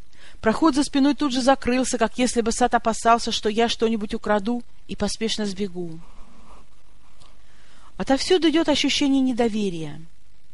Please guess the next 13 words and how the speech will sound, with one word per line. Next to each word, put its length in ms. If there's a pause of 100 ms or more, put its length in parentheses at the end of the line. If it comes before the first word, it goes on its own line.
(300)
Со 160
всех 260
сторон. 520 (1160)
Такое 360
впечатление, 500
что 180
смотрят 400
миллионы 460
невидимых 600
и 80
очень 300
недоверчивых 680
глаз. 540